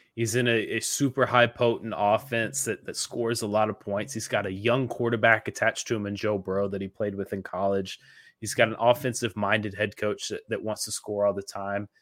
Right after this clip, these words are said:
He's already proven that he's good. He's outpacing Justin Jefferson's rookie records from last year. So, uh, for me, it's a no-brainer. He's a top three dynasty wide receiver, you know, not even between these two classes, just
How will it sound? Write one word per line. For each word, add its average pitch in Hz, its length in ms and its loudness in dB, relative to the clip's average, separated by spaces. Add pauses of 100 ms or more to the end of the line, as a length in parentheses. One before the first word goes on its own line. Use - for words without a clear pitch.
(320)
He's 117 180 0
already 143 220 6
proven 123 640 4
that 123 140 6
he's 117 240 0
good. 120 360 4
He's 104 440 -2
outpacing 120 720 2
Justin 113 400 0
Jefferson's 110 580 -2
rookie 113 240 -2
records 101 460 -2
from 107 180 -6
last 107 380 -2
year. 107 200 -2
So, 98 460 0 (480)
uh, 120 60 0
for 123 180 0
me, 123 200 8
it's 120 140 4
a 120 60 2
no-brainer. 110 500 4
He's 107 200 0
a - 40 -14
top - 320 0
three 107 180 2
dynasty 107 520 4
wide 95 240 2
receiver, 101 540 -2
you 104 160 -6
know, 90 180 -6
not 104 300 2
even 101 240 2
between 95 320 -6
these 104 160 -2
two - 120 -10
classes, 101 480 0
just - 520 -4